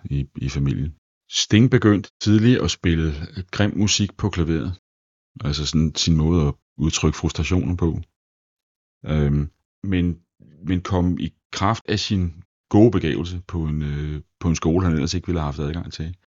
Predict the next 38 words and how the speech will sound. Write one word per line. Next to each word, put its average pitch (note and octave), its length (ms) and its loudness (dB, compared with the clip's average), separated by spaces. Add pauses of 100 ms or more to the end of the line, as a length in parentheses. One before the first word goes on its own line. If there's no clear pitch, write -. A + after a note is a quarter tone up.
(180)
Og, D#2 360 -4
og, C#2 160 -8
og - 80 -4
fik B2 200 2
jo E3 80 4
en, A2+ 100 4 (220)
en E2 100 0
uddannelse E2+ 440 -2
selv - 260 -2
som, G2 300 -4
som, D#2+ 300 -8 (100)
øh, D#2 60 -10
som F2+ 160 -8
skolelærer, E2 500 -4 (100)
og - 80 -6
trådte - 280 -4
på F#2 100 -4
den F2+ 180 0
måde F2+ 240 2
ud G#2+ 160 0
af E2 80 -2
sin F2+ 140 -8
arbejderklassebaggrund. D2 1000 -8 (640)
Sideløbende G#2 440 4
med, E2 200 2
at - 120 -4
han, D#2 380 -4
øh, C#2 160 -6 (140)
fattede D2+ 280 -4
interesse D#2 380 -6
for - 60 -8
at F2+ 40 -8
spille F2+ 220 -8
jazz G2+ 300 -4 (260)
især, - 460 -4
ikke? G#2 180 -4
Som D2+ 360 -2 (120)
er, D2+ 260 -4